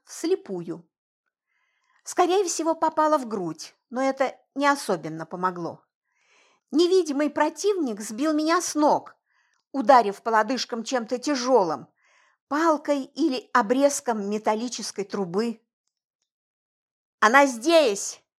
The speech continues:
крикнул мой противник, и из каморки показались еще два человека.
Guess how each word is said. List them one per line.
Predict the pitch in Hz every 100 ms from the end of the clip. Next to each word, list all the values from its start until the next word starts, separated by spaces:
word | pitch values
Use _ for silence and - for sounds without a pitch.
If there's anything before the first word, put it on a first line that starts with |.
| _ _ _ _ _
крикнул | 247 233 - 196 185
мой | 190 175
противник, | 190 190 - 381 359 359 - _ _ _ _ _
и | - 285
из | -
каморки | - 196 185 277 320 - 285 -
показались | 196 190 175 208 254 277 -
еще | 277 415 - 214 185
два | 180 180
человека. | 180 190 180 185 180 180 180